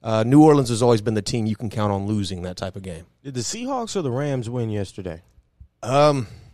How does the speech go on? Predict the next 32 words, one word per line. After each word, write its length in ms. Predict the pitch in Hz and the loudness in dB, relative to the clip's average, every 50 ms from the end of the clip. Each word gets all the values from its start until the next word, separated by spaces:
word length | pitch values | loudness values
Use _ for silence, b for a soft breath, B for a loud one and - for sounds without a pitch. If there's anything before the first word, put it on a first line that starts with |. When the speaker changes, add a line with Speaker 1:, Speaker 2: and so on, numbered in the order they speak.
| B B _ _ _ _ - | B B _ _ _ _ -12
Speaker 1:
that's 120 | 139 - | -10 -10
a 40 | 120 | -6
good 160 | 107 113 101 | -6 -8 -6
question, 380 | - 107 98 95 - - - - _ _ _ _ _ _ _ _ _ _ _ _ _ _ _ _ | -6 -6 -8 -8 -10 -14 -20 -20 _ _ _ _ _ _ _ _ _ _ _ _ _ _ _ _
'cause 520 | - 117 107 104 104 104 101 98 - - - _ _ _ _ | -6 -4 -2 0 -2 -2 -2 -4 -6 -10 -12 _ _ _ _
I 100 | 123 120 | -2 0
was 200 | 113 107 101 - | 0 0 -2 -2
thinking 260 | - 139 113 113 107 104 | -2 -2 0 0 -2 -2
about 260 | 98 104 101 95 - | 0 0 0 0 2
that 220 | - 107 101 101 78 | 2 2 2 2 0
while 240 | 92 95 104 104 | 0 0 2 2
I 80 | 101 98 | 2 0
was 160 | 101 95 90 | 0 -2 -4
saying 360 | - - 120 113 113 117 113 | -2 0 0 2 2 2 0
it, 160 | 110 110 110 - | 0 -2 -2 -4
and 140 | - 98 95 | -6 -6 -2
then 80 | 95 | -2
Speaker 2:
I'm 60 | - 90 | -2 -2
Speaker 1:
I 40 | 90 | -2
Speaker 2:
pretty 260 | - 123 147 147 143 | 0 2 2 2 0
Speaker 1:
couldn't. 60 | 135 - | -2 -4
Speaker 2:
sure 440 | - - 139 131 123 123 123 120 | -4 -2 -2 0 0 0 0 -2
Russell 360 | 113 113 120 113 101 104 104 104 | 0 0 -2 -2 -2 -4 -4 -2
Wilson 420 | 107 107 107 104 - 110 104 101 | -2 -2 -2 -4 -4 -8 -8 -8
threw 220 | - 113 110 104 | -8 -8 -8 -8
two 200 | 101 - - 123 | -8 -8 -8 -6
interceptions 760 | 110 107 104 101 - - 117 101 95 - - 95 90 95 92 | -6 -6 -6 -8 -6 -6 -6 -6 -6 -8 -12 -12 -12 -12 -12
and 120 | 92 87 87 | -14 -14 -14
had 180 | 92 90 82 | -14 -14 -14
a 40 | 80 | -14
bad 280 | 78 82 78 73 76 78 | -14 -14 -14 -14 -16 -18
game. 280 | 78 71 73 - - | -20 -20 -20 -20 -20